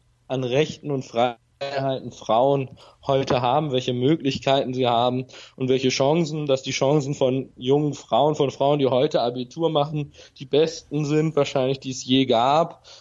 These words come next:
dass sie mindestens eigentlich wahrscheinlich so gute Chancen haben, einen erfolgreichen Studienabschluss zu absolvieren wie ihre männlichen Kollegen und dass eigentlich die Welt offen steht, ne? Dass halt auch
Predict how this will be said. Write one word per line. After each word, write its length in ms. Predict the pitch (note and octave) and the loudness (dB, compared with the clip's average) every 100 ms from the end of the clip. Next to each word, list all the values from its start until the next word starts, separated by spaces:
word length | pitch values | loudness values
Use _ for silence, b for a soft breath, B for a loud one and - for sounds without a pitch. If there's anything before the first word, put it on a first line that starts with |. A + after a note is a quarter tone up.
| B - | B -12
dass 140 | C3+ | -8
sie 60 | C3+ | -2
mindestens 680 | C#3+ E3+ D#3+ - C#3+ C#3 | 0 2 2 -2 -8 -6
eigentlich 360 | - B2 C3+ B2+ | 0 0 0 0
wahrscheinlich 440 | C3 - B2 C3 | 0 2 0 0
so 100 | C3 | -2
gute 240 | C3 C3+ C3+ | -2 0 2
Chancen 520 | - B2 C3+ C3+ C3 | 2 2 2 2 2
haben, 480 | A#2+ A#2+ A#2+ B2 A#2+ _ B B B _ | 2 2 2 -2 -6 _ B B B _
einen 320 | A#2+ C3 C3 C2+ - _ _ | 0 0 0 -6 -14 _ _
erfolgreichen 600 | A#2 - C3 B2+ B2+ C3 | -6 0 0 2 -2 -2
Studienabschluss 960 | - C#3 C3+ A#2+ B2 - B2+ B2+ - - | -2 0 2 2 -2 -2 0 0 -2 -2
zu 140 | C#3 | 2
absolvieren 680 | A#2+ A#2+ B2 A#2+ B2 B2 B2 | 2 2 0 0 2 2 2
wie 80 | B2 | 0
ihre 180 | B2 B2 | 2 2
männlichen 420 | B2 C#3+ C3 C3 | 4 2 2 2
Kollegen 640 | C3 A#2+ A#2+ B2+ B2 B2+ B B B | 4 4 4 4 2 -2 B B B
und 160 | C3+ B2+ | -2 0
dass 420 | C3+ C3+ - - _ _ - | 0 -2 -8 -16 _ _ -2
eigentlich 680 | C#3+ G3 F3 D#3+ D3+ - - | 0 0 0 0 -2 -4 -10
die 180 | D3+ C3 | -4 0
Welt 380 | C3+ D#3+ D3+ - | 2 2 0 -2
offen 320 | D#3 - C3+ | -2 -2 -6
steht, 480 | - A2+ G#2+ G2+ - | -6 -4 -4 -4 -6
ne? 160 | A#2 C#3 | -6 -2
Dass 160 | C3 C3+ | -2 2
halt 160 | C#3 | 2
auch 240 | A#2+ C3 | 2 0